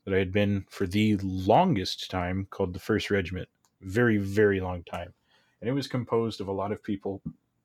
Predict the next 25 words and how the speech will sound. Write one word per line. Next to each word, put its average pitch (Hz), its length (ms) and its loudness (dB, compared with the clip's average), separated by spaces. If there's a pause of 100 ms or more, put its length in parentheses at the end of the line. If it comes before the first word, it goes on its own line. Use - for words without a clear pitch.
(180)
who 110 280 -2
were 104 280 0
either, 104 340 0
like, 98 300 -4 (180)
uh, 95 400 -4 (2000)
um, 101 500 -2 (1400)
oh, 101 120 0
shoot, - 380 -6
I - 40 -16
just - 200 -6
forgot 98 200 -8
it. - 120 -12
Oh, - 180 2
it 143 80 6
was 143 100 8
composed 147 360 4
of 127 60 2
people 131 240 2
who 117 80 4
are, 110 100 8
like, 98 300 0
either 104 420 4 (480)
super 127 440 2
into 104 560 2
historical, 101 880 0